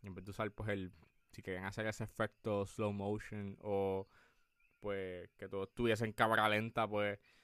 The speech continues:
¿por qué no usar, pues, este, cámara en slow motion? Pero, ok, no había presupuestos para cámaras, eh, que pudiesen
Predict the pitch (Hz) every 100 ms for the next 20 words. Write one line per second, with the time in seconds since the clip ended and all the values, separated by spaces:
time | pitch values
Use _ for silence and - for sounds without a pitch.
0 | _ _ _ - 90 90 92 98 104 117
1 | 113 - _ _ _ 135 143 131 - -
2 | 107 104 - 107 113 120 123 - - 135
3 | 120 117 - 123 131 156 - 151 131 113
4 | 131 135 165 _ _ _ _ _ _ _
5 | - - 117 110 110 104 110 120 123 127
6 | 120 123 - 127 120 117 113 110 107 -
7 | - _ _ _ _ - 104 101 110 113
8 | - - _ _ - 113 107 104 98 98
9 | - _ _ - 107 107 98 - 113 107
10 | 104 110